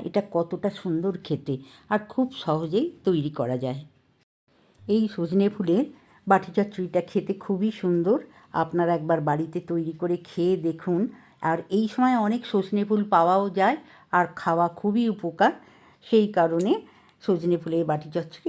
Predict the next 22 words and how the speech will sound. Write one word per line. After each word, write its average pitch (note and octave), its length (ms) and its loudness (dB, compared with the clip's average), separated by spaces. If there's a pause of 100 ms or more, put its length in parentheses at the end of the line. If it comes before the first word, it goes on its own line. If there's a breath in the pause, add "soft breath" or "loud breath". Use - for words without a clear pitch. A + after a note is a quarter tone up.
(100)
আপনাদের D3+ 360 -2
সাথে D#3 180 -6 (120)
শেয়ার B2+ 220 0 (100)
করলাম। B2+ 300 -8 (460)
বাটি F#3 380 -2
চচ্চড়ি A3 420 -2
করার D#3+ 300 2
জন্য E3 160 0 (260)
আমি F3+ 140 0 (100)
একটা D#3+ 180 -6 (120)
বড় D3+ 140 2 (120)
সাইজের F#3 320 0 (100)
আলু F#3+ 240 0
নিয়েছি, G#3 320 -2 (440 loud breath)
মাঝারি E3+ 440 0
সাইজের D#3+ 380 0
একটা E3 180 -4 (100)
টমেটো D#3+ 320 0 (120)
ছোট F3+ 140 -4 (120)
করে D#3 140 0 (100)
কেটে D#3 200 -2 (100)
নিয়েছি। D3+ 320 0